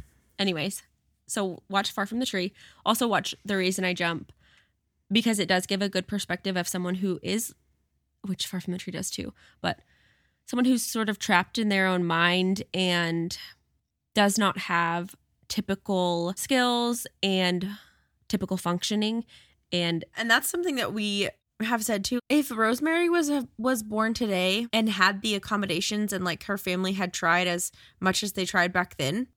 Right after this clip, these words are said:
Speaker 2: there would be, like, literally no questions about any, anything. The Catholic camp or whatever, there would have been places for her to,
Speaker 1: To
Speaker 2: to
Speaker 1: thrive.
Speaker 2: find herself and
Speaker 1: Yes.
Speaker 2: to flourish.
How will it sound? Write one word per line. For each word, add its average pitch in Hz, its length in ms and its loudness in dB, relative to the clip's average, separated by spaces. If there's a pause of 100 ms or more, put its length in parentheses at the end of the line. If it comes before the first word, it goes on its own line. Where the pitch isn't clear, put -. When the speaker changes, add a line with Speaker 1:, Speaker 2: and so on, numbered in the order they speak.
(100)
Speaker 2:
there 415 140 4
would 254 140 4
be, 180 220 -2
like, 196 200 -2
literally 285 420 0
no 214 240 0
questions 208 480 -4
about 185 260 -2
any, 180 420 -4 (140)
anything. 262 460 -2 (280)
The 185 520 4 (220)
Catholic 214 560 -2 (200)
camp 208 360 -2
or 214 80 0
whatever, 214 280 2
there 233 140 0
would 233 100 0
have 226 120 -2
been 208 160 -4
places 202 420 -4
for 208 140 -2
her 202 120 0
to, 190 280 0 (400)
Speaker 1:
To 247 80 2
Speaker 2:
to 220 140 2
Speaker 1:
thrive. 214 200 6
Speaker 2:
find 208 280 6
herself 220 440 2
and 202 140 -2
Speaker 1:
Yes. - 80 -8
Speaker 2:
to 208 80 -4
flourish. 196 640 0